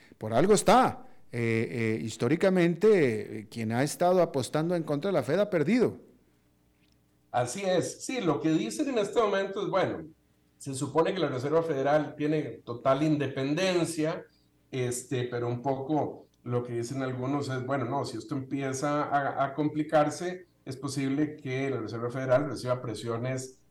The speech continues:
Speaker 2: eh, políticas para, para mejorar las condiciones. Estados Unidos <laughs> está entrando en una, en una parte un poco más difícil de manejar, es decir, el nivel de deuda que tiene Estados Unidos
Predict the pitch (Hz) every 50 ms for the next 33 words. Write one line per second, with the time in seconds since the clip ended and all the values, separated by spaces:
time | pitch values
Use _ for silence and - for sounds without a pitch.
0 | _ _ - 127 127 123 120 - - 120 120 120 139 170 170 160 - 135 113 -
1 | - 104 104 - - 113 113 110 120 123 120 120 - - - _ _ _ _ _
2 | _ - - 117 120 117 117 110 104 113 107 110 117 127 135 131 - - - -
3 | - 107 147 170 165 135 113 - - 127 - - 170 - 247 277 262 254 269 285
4 | 302 294 - - 170 - - - 175 196 226 254 240 196 143 - - - _ -
5 | - 131 120 - - 139 139 151 202 - 269 247 180 165 165 175 190 214 208 190
6 | 147 - - 110 113 110 120 139 156 156 - 175 165 - - - 226 208 196 147
7 | - - 131 135 - - 185 160 143 139 143 143 151 160 147 143 143 143 127 170
8 | 170 - 190 185 175 143 117 104 104 120 135 180 226 220 - - 113 120 131 131
9 | 139 165 151 135 123 117 120 120 120 120 127 143 165 170 185 165 131 139 160 190
10 | 208 214 208 156 120 113 95 - - _ _ _ _ _ _ _ _ _ - -
11 | 120 - - 123 117 123 135 143 143 - 175 180 196 196 190 185 170 165 165 170
12 | 185 196 202 202 202 202 - - -